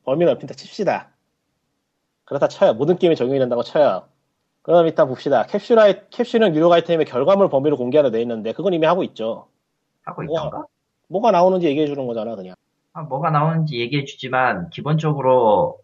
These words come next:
Speaker 1: 그러니까
Speaker 2: 얘기할
Speaker 1: 결과물-,
Speaker 2: 때는 중요 아이템을 먼저 맺지, 어,
Speaker 1: 그러니까 결과물
Speaker 2: 나머지를
Speaker 1: 범위를,
Speaker 2: 얘기해 주지 않아요.
Speaker 1: 결과물, 결과물 고-, 범위를 공개하고, 확률은 공개 안 해도 되잖아, 지금.
Speaker 2: 확률도 공개해야 될 것 같은 느낌이 들지만, 어차피 확률은 조절이 되는 거니까 별 의미가 없고.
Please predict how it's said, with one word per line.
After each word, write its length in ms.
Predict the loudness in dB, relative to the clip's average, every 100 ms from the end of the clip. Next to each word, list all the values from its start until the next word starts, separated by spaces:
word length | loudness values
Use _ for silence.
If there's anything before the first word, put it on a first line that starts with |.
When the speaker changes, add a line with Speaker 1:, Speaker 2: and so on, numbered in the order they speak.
| _
Speaker 1:
그러니까 260 | 0 0 _ _ 0 2
Speaker 2:
얘기할 220 | 4 4
Speaker 1:
결과물-, 60 | 4
Speaker 2:
때는 260 | 4 2 0
중요 300 | -4 0 2
아이템을 440 | 2 0 -4 -4
먼저 260 | -4 -6 -6
맺지, 720 | -6 -10 -8 -6 -6 -8 -12 _ _ _ _ _ _
어, 80 | -6
Speaker 1:
그러니까 160 | -4 -2
결과물 80 | -2
Speaker 2:
나머지를 400 | 0 2 2 -2 -2
Speaker 1:
범위를, 200 | 2 4
Speaker 2:
얘기해 140 | 6
주지 120 | 4 -2
않아요. 180 | -10 -2
Speaker 1:
결과물, 380 | 2 2 2 0
결과물 500 | -2 2 4 2 0
고-, 220 | -6 -4
범위를 380 | -2 0 2 0
공개하고, 880 | -2 -2 -2 -2 0 0 0 -6 _ _ _ _ _ _ _
확률은 360 | -4 0 2 0
공개 200 | -2 -2
안 100 | -4
해도 120 | -6
되잖아, 260 | -6 -6
지금. 340 | -6 -12 -18 -20 -20 _ _ _ _ _ _
Speaker 2:
확률도 840 | -20 -20 -14 -8 -6 -4 -4 -6 -8
공개해야 720 | -12 -12 -8 -6 -4 -4 -4
될 160 | -6
것 120 | -4 -4
같은 400 | -4 -6 -10 -10
느낌이 340 | -12 -14 -12
들지만, 420 | -12 -12 -6 -4 -4
어차피 480 | -4 -6 -6 -8 -6
확률은 600 | -4 -4 -4 -2 -2 -2
조절이 380 | -4 -4 -2 -2
되는 240 | -4 -4
거니까 360 | -4 -4 -6 -6
별 160 | -6 -6
의미가 280 | -6 -4
없고. 320 | -4 -4 -10